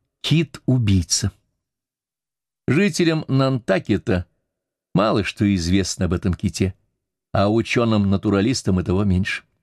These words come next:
Я видел его только издали, и, насколько могу судить, по размерам он близок к серому дельфину. Он чрезвычайно свиреп, таким только на Фиджи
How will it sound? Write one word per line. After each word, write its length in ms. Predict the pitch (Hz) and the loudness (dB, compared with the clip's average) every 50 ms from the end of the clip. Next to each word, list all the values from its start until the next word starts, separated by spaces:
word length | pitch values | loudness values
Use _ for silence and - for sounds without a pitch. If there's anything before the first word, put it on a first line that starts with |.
| _ _ _ _ _ _ _ _ _ _ _ _ _ _ _ - | _ _ _ _ _ _ _ _ _ _ _ _ _ _ _ -2
Я 200 | 95 104 113 147 | 0 0 2 2
видел 340 | 175 202 190 165 190 185 | 0 0 0 0 2 2
его 180 | 180 180 180 180 | 2 2 0 0
только 320 | 160 180 180 170 160 - | 0 0 -2 0 0 0
издали, 640 | 175 165 143 123 107 92 87 90 95 95 98 98 - _ _ _ _ _ _ _ _ | 0 2 2 0 0 0 0 0 0 0 0 -2 -8 _ _ _ _ _ _ _ _
и, 80 | - 104 | 0 2
насколько 600 | 110 110 98 - - 127 120 107 101 117 107 90 - _ _ _ _ - | 2 2 0 0 0 0 0 0 0 -2 -2 -4 -6 _ _ _ _ 0
могу 380 | 110 110 113 117 113 117 120 117 | 0 2 2 2 0 0 0 0
судить, 560 | - - 123 117 107 107 123 120 107 - - _ _ _ _ _ | 0 0 0 0 2 2 2 0 0 -4 -10 _ _ _ _ _
по 160 | - 104 104 | 0 2 2
размерам 600 | 104 104 104 98 90 98 127 175 196 214 156 113 | 2 2 0 0 0 0 0 0 0 2 2 2
он 200 | 104 98 95 87 | 2 2 0 0
близок 360 | 82 92 95 87 82 95 85 - | 0 0 0 0 0 -2 -4 -4
к 40 | |
серому 400 | - - - 160 160 165 165 170 | -6 -4 -2 -2 0 0 0 0
дельфину. 520 | 160 180 180 175 - - - 104 90 92 95 - _ _ _ _ _ _ _ _ _ _ _ _ _ _ | -2 -2 -4 -4 -2 0 0 2 2 0 -2 -6 _ _ _ _ _ _ _ _ _ _ _ _ _ _
Он 140 | - 90 80 | -2 -2 -2
чрезвычайно 1000 | - - 95 87 92 85 - - - 95 98 120 147 160 165 165 165 156 156 156 | 0 0 0 0 0 -2 -2 -2 0 0 0 0 0 0 -2 -2 -2 -2 -2 -4
свиреп, 520 | - - - 131 135 120 117 117 - _ _ _ _ _ _ _ _ _ _ _ _ _ _ _ _ | -4 -6 -4 -4 -2 0 0 -2 -4 _ _ _ _ _ _ _ _ _ _ _ _ _ _ _ _
таким 320 | - - 92 - 113 104 | -6 -4 -2 0 0 0
только 400 | 95 - 107 98 - - 107 87 - _ _ _ _ - | 2 0 0 0 0 -2 -2 -4 -4 _ _ _ _ 0
на 180 | 104 113 107 | 0 0 0
Фиджи 720 | 98 - - - 110 101 98 92 90 87 82 85 95 92 90 | -2 -4 -4 0 2 2 2 2 0 -2 0 0 0 -2 -2